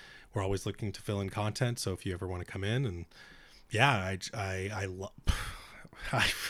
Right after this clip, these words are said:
I, I, there's definitely feels like, uh, i-, imposter syndrome anytime I'm in there. But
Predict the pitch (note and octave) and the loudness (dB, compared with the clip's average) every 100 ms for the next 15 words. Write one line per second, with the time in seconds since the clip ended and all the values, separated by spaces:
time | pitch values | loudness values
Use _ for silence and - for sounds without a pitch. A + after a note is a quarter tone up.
0 | - - - B3+ A#3+ F#3+ B2+ D3+ D3 D3 | 2 0 4 4 6 8 10 12 12 12
1 | D3+ D3 D#3+ C3 F3+ - E3 - D#3 C3+ | 12 12 12 12 10 12 8 12 12 12
2 | C3+ A#2+ - - - - - A2+ A2 G#2 | 10 8 2 -12 -12 -8 2 6 6 6
3 | G#2+ G#2+ A#2 A2 G2+ C#3+ C3 - A#2+ A#2+ | 4 0 -2 -2 4 6 8 6 6 6
4 | G#2+ G#2+ G2+ G2 - C3+ A#2 G#2+ A#2 G#2+ | 4 6 4 2 0 4 4 6 6 6
5 | G#2+ G#2+ G#2 F#2+ F#2 - - - - - | 4 4 4 2 -2 -6 -14 -14 -16 -2
6 | - A2+ | 6 6